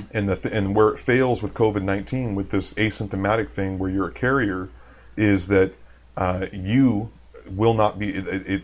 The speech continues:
you would not find it in healthy organisms. The, the, um, uh, if it was introduced into a healthy organism, should cause the disease. If you have, uh, malaria and you take it from one person with malaria and you give it to another person,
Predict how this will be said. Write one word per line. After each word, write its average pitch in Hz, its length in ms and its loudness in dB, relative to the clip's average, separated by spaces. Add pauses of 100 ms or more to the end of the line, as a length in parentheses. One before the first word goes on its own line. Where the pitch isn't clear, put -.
(160)
you 95 140 -4
would 110 140 0
not 117 200 0
find 117 300 0
it 104 40 -2
in 92 100 -10
healthy 95 260 -2
organisms. 101 540 -4
The, 92 380 -4 (100)
the, 92 380 -4
um, 90 420 -8 (560)
uh, 87 220 -8 (100)
if 113 180 -2
it 101 60 -2
was 101 120 -2
introduced 107 540 -4
into 101 220 -2
a 95 60 0
healthy 110 280 0
organism, 95 480 -4
should 98 360 -4
cause 101 360 0
the 95 60 -6
disease. 92 500 -10 (420)
If - 140 -8
you 107 140 0
have, 98 280 2
uh, 90 380 -2
malaria 95 640 2 (140)
and 98 180 0
you 101 140 -2
take 123 300 -4
it - 100 -10
from 95 160 -4
one 101 160 -2
person 104 260 -2
with 90 120 -4
malaria 95 420 -2
and 95 120 -8
you 92 60 -6
give 101 200 0
it 95 100 -6
to 98 80 -6
another 95 240 -4
person, 120 420 -6